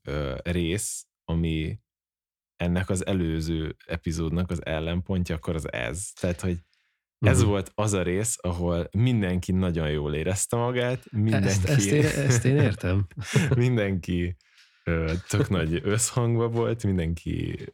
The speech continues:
Speaker 1: nem tudom, így kivette a részét, és, és úgy érezte, hogy ez így, izé, nem tudom, és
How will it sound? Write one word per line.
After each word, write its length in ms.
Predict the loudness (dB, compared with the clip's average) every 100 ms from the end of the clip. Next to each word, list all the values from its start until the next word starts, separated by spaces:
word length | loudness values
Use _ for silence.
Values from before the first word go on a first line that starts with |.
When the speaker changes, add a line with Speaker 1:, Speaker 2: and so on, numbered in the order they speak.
| -14 -14
Speaker 1:
nem 120 | -12 -6
tudom, 280 | -4 -2 -4 -8 -14 -16 -18 -20 -20 -20 _ _ _ _ _ _
így 140 | -6 -2
kivette 520 | 0 0 -2 -2 0
a 80 | 0
részét, 540 | 0 -2 -2 -2 -2
és, 240 | -2 -2
és 180 | -4 -2
úgy 160 | -2 0
érezte, 480 | 0 -2 -4 -4 -4
hogy 180 | -4 -4
ez 200 | -4 -4
így, 220 | -6 -6
izé, 320 | -6 -2 -2
nem 500 | -4 -8 -16 -14 -6
tudom, 320 | -2 -2 -2 0
és 280 | 0 0